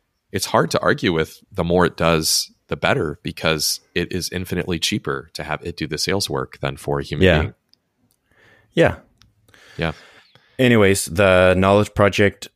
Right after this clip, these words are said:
Speaker 2: um,
Speaker 1: Yeah.
Speaker 2: interview with Mike Maples Junior, highly,
Speaker 1: Cool.
Speaker 2: highly recommended podcast.
Speaker 1: Nice.
Speaker 2: Um, can't recommend it enough.
Speaker 1: Cool. Sounds like a link
Speaker 2: Yeah.
Speaker 1: in the show notes.
Speaker 2: <laughs> Yeah,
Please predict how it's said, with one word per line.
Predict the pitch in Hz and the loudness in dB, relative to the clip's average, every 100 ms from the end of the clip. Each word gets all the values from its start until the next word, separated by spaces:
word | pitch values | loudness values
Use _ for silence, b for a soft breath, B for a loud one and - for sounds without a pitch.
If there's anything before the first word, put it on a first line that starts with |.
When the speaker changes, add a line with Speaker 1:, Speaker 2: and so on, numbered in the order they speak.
| _ _ _ | _ _ _
Speaker 2:
um, | 92 95 87 82 85 | -2 0 0 0 0
Speaker 1:
Yeah. | 85 101 92 | 2 2 0
Speaker 2:
interview | 92 90 90 82 | -4 -4 -4 -2
with | 85 | -4
Mike | 85 85 - | 0 0 0
Maples | 87 85 85 - | -2 0 -2 -2
Junior, | 92 92 95 95 - - | 0 2 4 2 -4 -14
highly, | - 95 98 95 | -4 2 2 2
Speaker 1:
Cool. | 92 | 2
Speaker 2:
highly | 87 85 | 2 2
recommended | 82 82 85 80 85 | 2 0 -4 -8 -8
podcast. | - 82 - 85 82 - - - _ _ - | -2 -2 0 0 2 0 -8 -14 _ _ -6
Speaker 1:
Nice. | 87 92 82 - | -2 0 -2 -2
Speaker 2:
Um, | - - - _ - | -8 -16 -20 _ -10
can't | - 85 | -6 0
recommend | 87 87 85 82 | 0 2 2 2
it | |
enough. | 80 82 82 - - - _ _ _ _ b b b b | 2 2 2 -2 -14 -20 _ _ _ _ b b b b
Speaker 1:
Cool. | - 98 107 _ - _ _ | 0 0 0 _ -20 _ _
Sounds | - 78 | -2 0
like | 80 78 | 0 2
a | |
link | 80 - | 0 0
Speaker 2:
Yeah. | |
Speaker 1:
in | 80 | 0
the | |
show | 78 82 | 0 0
notes. | 85 - - _ _ _ | 0 -6 -14 _ _ _
Speaker 2:
<laughs> | - - 113 127 104 78 | -4 2 2 2 -2 -4
Yeah, | - 80 | 0 0